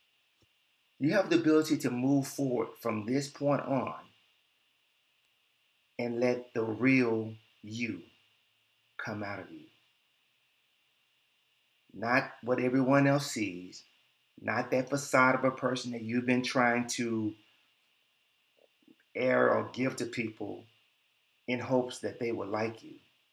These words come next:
No, the real you. And that's when I started discovering my purpose. And that's when I started finding some breakthroughs in areas that I've never had breakthroughs before.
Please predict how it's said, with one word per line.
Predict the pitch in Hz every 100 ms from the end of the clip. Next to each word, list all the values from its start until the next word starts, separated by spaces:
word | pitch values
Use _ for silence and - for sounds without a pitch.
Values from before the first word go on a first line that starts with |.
| _ _ _ _ _ _ _ _ _ _ _ -
No, | 110 95 78 _ _ _ _ _ _ _ _ _ _ _
the | 113
real | 113 117 104
you. | 95 90 - _ _ _ _ _ _ _ _ _ _ _ _
And | 117 117 113
that's | 135 147 - - _ _ _ _
when | 117 117
I | 117
started | - 120 120 113
discovering | 110 - - 120 113 101 98
my | 98 -
purpose. | - 107 - - - _ _ _ _ _ _ _ _ _ _ _ _ _ _ _ _
And | 113 113
that's | 143 175
when | 135 139
I | 143
started | 139 131 123 120
finding | - 135 127
some | 123 110 98
breakthroughs | 110 131 131 123 113 110 107
in | 104 -
areas | 117 113 110
that | 101
I've | 107 104 101
never | 117 123 120
had | 117 104 -
breakthroughs | 104 - 101 92 -
before. | 92 - 92